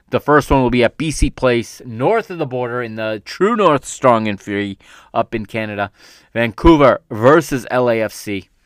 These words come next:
on the field turf. Will that come into play, the artificial surface? We'll see. Um, and then the return legs a week later.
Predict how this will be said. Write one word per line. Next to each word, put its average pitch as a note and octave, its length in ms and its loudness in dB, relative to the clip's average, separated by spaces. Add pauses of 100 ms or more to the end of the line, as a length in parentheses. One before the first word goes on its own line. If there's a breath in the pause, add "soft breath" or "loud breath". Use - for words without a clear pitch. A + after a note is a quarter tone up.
(360)
on A2 180 -2
the B2+ 80 -4
field G#2+ 300 -6
turf. G#2 260 -6
Will G2+ 140 -6
that A#2+ 200 -2
come C3+ 220 0
into A2+ 500 -8
play, G#2+ 280 -6
the G2+ 160 -8
artificial G#2 520 -10
surface? D3+ 640 -4 (360 loud breath)
We'll G#2+ 140 -2
see. A2 280 -2 (480 loud breath)
Um, G2 400 0
and A2 140 -8
then A2+ 160 -6
the A2 120 -4
return C#3 440 -2
legs B2 400 -2
a A2+ 120 -4
week A2+ 360 -4
later. G2+ 420 -2